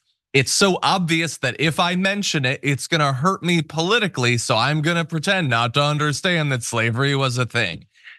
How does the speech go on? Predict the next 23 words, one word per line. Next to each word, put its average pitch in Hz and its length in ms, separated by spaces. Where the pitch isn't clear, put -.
That's 175 220
who 180 100
she 147 200
actually 117 560
is 98 260
and 208 320
still 226 500
is. 92 220
It 131 80
is 156 80
important 202 480
to 185 80
note 147 260
that - 180
she 233 200
is, 185 200
she 285 200
was 330 140
that 208 200
way, 139 480
you 147 100
know, 120 100
s-, - 320